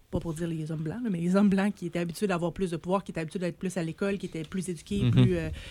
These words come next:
Speaker 1: plus enrichis et tout ça, eux, ils voient à ce moment-là une montée des personnes racisées, une, une montée des femmes dans le, le monde des affaires et tout ça, puis eux, ils voient ça comme une perte de leur pouvoir à eux.
Speaker 2: Fait qu'on, sur le dernier mot, c'est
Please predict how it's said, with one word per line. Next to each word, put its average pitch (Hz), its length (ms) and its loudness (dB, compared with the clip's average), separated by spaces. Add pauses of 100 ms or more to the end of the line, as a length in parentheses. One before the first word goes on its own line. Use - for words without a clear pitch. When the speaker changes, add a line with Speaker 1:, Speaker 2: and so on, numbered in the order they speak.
(160)
Speaker 1:
plus 214 100 4
enrichis 180 300 2
et 208 40 0
tout - 80 -6
ça, 220 220 0
eux, 214 160 4
ils 190 40 0
voient 190 200 0
à 190 80 -2
ce - 60 -10
moment-là 180 180 -2
une 196 60 0
montée 180 340 0
des 180 140 0
personnes 180 460 -2 (300)
racisées, 175 460 -2
une, 208 120 0 (140)
une 180 60 -4
montée 165 240 -4
des 165 100 -6
femmes 185 440 0 (240)
dans 175 240 -4
le, 160 260 -2 (120)
le 151 140 -8
monde 165 160 -8
des 165 140 -8
affaires 160 180 -8
et 175 60 -8
tout - 100 -18
ça, 214 140 -6
puis 185 240 -10
eux, 185 120 -2
ils 165 140 -4
voient 170 140 -4
ça 180 120 -8
comme 160 120 -6
une 160 80 -6
perte 175 180 -4
de 160 60 -2
leur 160 180 -4
pouvoir 156 300 -6
à - 80 -8
eux. - 100 -10 (1040)
Speaker 2:
Fait 110 100 4
qu'on, 120 280 6 (640)
sur - 220 6
le 123 120 12
dernier 117 260 10
mot, 131 200 10
c'est 131 340 6